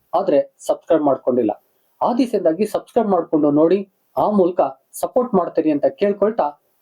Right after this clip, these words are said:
ವಿಡಿಯೋನ ಮುಂದುವರಿಸ್ತೀನಿ. ಬನ್ನಿ ನೋಡೋಣ. ಪ್ರತಿಪಕ್ಷಕರೇ, ರಾಜ್ಯಾದ್ಯಂತ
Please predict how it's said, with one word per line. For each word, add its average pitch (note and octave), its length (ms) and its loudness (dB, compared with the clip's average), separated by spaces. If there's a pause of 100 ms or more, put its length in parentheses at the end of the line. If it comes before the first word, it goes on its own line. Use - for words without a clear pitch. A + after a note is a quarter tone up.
ವಿಡಿಯೋನ F3+ 280 2
ಮುಂದುವರಿಸ್ತೀನಿ. D#3+ 760 0 (220)
ಬನ್ನಿ G#3+ 200 4
ನೋಡೋಣ. A#2+ 320 2 (160)
ಪ್ರತಿಪಕ್ಷಕರೇ, A#3 760 -2 (300)
ರಾಜ್ಯಾದ್ಯಂತ G3+ 720 -2